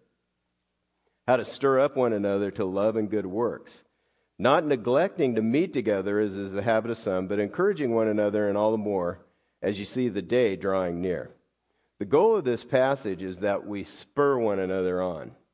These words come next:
to love and good works. So we should be encouraging each other. The, the word encourage in the Bible is different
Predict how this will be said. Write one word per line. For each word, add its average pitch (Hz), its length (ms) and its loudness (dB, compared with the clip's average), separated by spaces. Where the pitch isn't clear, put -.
to 95 120 -4
love 92 560 -2
and 90 180 -8
good 90 180 -4
works. 82 520 -10
So 95 100 -4
we 92 120 -4
should 85 140 -14
be 101 120 -2
encouraging 95 600 -4
each 73 160 -12
other. 85 200 -6
The, 117 240 0
the 117 100 0
word 185 300 2
encourage 127 800 0
in 110 240 0
the 101 60 0
Bible 101 440 2
is 85 100 -10
different 82 560 -4